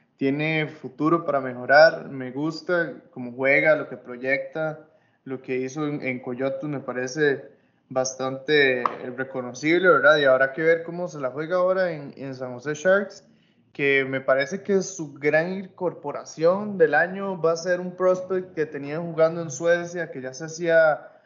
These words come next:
un poco viejo, parecía que no iba a llegar, pero llega un, un sueco que estaba jugando en la segunda división de Suecia, Dylan, eh, que, que se estaba saliendo haciendo puntos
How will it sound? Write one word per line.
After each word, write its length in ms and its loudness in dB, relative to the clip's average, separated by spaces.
un 140 -12
poco 300 2
viejo, 440 6
parecía 340 -2
que 120 -8
no 60 -10
iba 200 -6
a 60 0
llegar, 580 2
pero 440 4
llega 520 -2
un, 360 -12
un 180 -8
sueco 540 2
que 80 -10
estaba 280 -2
jugando 300 -4
en 80 -4
la 60 -4
segunda 360 -2
división 300 2
de 80 -6
Suecia, 540 2
Dylan, 580 0
eh, 480 -8
que, 200 -10
que 200 -18
se 140 -14
estaba 340 6
saliendo 460 0
haciendo 300 -6
puntos 600 -6